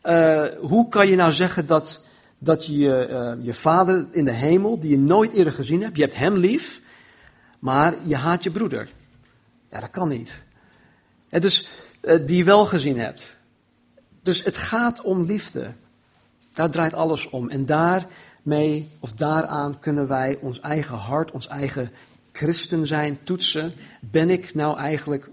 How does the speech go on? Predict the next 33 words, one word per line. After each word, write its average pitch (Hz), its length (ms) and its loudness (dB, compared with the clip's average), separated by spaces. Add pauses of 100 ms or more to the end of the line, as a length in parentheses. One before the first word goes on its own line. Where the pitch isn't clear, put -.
(180)
ben 143 300 -2
ik 165 100 0
nou 143 240 -4
daadwerkelijk 143 680 -4
een 151 120 -8
christen, 143 360 -10
ja 135 180 -8
of 131 140 -12
nee? 120 320 -12 (180)
En 131 100 -10
dat 120 100 -10
kan 131 140 -4
je 123 160 -8
toetsen 175 420 -6
aan 147 380 -8 (300)
hoe 139 240 -4
lief 139 280 -4
je 123 260 -8 (360)
je 123 160 -8
broeders 123 400 -8
en 117 120 -14
zusters 113 580 -14 (120)
hebt. - 420 -12 (260)
Nou, 127 200 -6 (2250)
de - 140 -4
onvoorwaardelijke 196 680 2
liefde, 190 480 -4 (2750)
zoals 175 200 0
ik 156 80 -4
vorige 180 280 0
keer 196 220 2
ook 156 120 0
zei, 147 280 -4